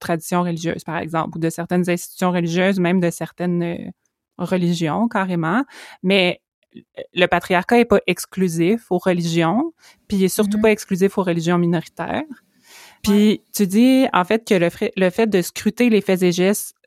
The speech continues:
Speaker 1: de, des religions minoritaires ou des, des, des personnes religieuses, membres de religions dites minoritaires, pour y chercher les inégalités par rapport, euh, aux féministes, par exemple, mais en général, sans regarder le reste de la société, mais c'est complètement pas juste, puis c'est même nuisible. Puis je me demandais si t'avais le goût de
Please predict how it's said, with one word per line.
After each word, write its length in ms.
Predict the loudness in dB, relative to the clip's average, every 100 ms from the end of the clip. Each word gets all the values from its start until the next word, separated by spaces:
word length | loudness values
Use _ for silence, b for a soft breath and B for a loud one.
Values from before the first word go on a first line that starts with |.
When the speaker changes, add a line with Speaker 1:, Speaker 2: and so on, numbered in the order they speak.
| -4
Speaker 1:
de, 280 | 0 2 0
des 200 | -2 -2
religions 440 | -2 -2 0 2
minoritaires 840 | 4 2 0 -2 -2 0 0 -2 -2
ou 80 | -2
des, 200 | -4 -2
des, 200 | -4 -4
des 220 | -6 -8
personnes 380 | -10 -10 -4 -2
religieuses, 600 | -2 -2 0 -2 -2 -12 _ _ _ _ -4
membres 200 | 0 0
de 60 |
religions 360 | 0 0 0 0
dites 200 | 0 0
minoritaires, 500 | 2 0 0 0 0
pour 160 | 0
y 40 | -2
chercher 280 | -4 0 2
les 240 | 2 2
inégalités 680 | 0 2 0 0 -2 -2 0
par 120 | 0 -2
rapport, 360 | -2 -2 -2 -2
euh, 160 | -4 -6
aux 80 | -8
féministes, 440 | -6 -4 -4 -4
par 100 | -6
exemple, 280 | -4 -2 -2
mais 120 | -4 -6 -6
en 120 | -4
général, 480 | -2 -4 -2 -2 -2 B B B B
sans 160 | 0 2
regarder 260 | 2 4
le 60 | 2
reste 200 | 4 2
de 60 | 0
la 60 |
société, 480 | 0 -2 -2 2 4
mais 140 | 4 2
c'est 120 | -4
complètement 760 | -4 -4 -2 0 0 0 -4 -8 -18 -20 _
pas 120 | -2
juste, 380 | 0 2 0 -2 -10
puis 80 |
c'est 280 | -6 -4 -4
même 240 | -2 0 2
nuisible. 600 | 2 0 -2 -2 0 0
Puis 80 | 0
je 60 | 0
me 40 | 2
demandais 240 | 2 0
si 180 | -2 -4
t'avais 220 | -2 -2
le 60 | -4
goût 100 | -6
de 280 | -2 -2